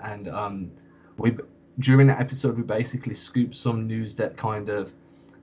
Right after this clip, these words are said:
misgoings on during the N B A bubble, some stories that never got made into the public until that episode, and then it got aggregated in a bunch of places.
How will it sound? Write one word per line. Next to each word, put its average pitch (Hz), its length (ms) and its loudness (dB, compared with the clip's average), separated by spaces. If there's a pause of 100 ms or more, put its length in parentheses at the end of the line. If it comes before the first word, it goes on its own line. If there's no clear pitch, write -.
(180)
misgoings 127 680 6
on 117 180 2
during 113 240 -2
the 107 100 -6
N 107 140 -4
B 110 80 -2
A 104 140 0
bubble, 101 280 -4
some 107 260 -8 (200)
stories 123 460 4
that 87 120 -4
never 104 240 -6
got 95 180 -6
made 101 260 -8
into 101 260 -12
the - 80 -14
public 107 480 -6
until 104 340 -2
that 101 220 -2
episode, 104 500 -4
and 101 140 -8
then 98 120 -6
it 87 60 -10
got 98 160 -6
aggregated 92 560 -6
in 95 80 -12
a 87 60 -12
bunch 85 320 -6
of - 40 -20
places. 92 520 -8